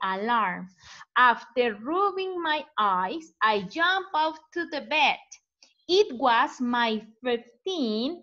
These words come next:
birthday, and my father was finally going to leave me the tractor. I was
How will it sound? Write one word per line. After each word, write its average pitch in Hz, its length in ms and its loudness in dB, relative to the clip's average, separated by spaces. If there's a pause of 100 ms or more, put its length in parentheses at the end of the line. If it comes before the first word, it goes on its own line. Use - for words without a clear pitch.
birthday, 240 800 -2 (460)
and 339 280 4
my 339 220 -4 (160)
father 254 540 2
was 214 240 2 (200)
finally 269 840 0
going 262 400 0
to 294 120 -4
leave 262 420 0
me 294 260 -4
the 294 220 -4 (100)
tractor. 277 880 -2 (760)
I 349 180 4
was 330 260 4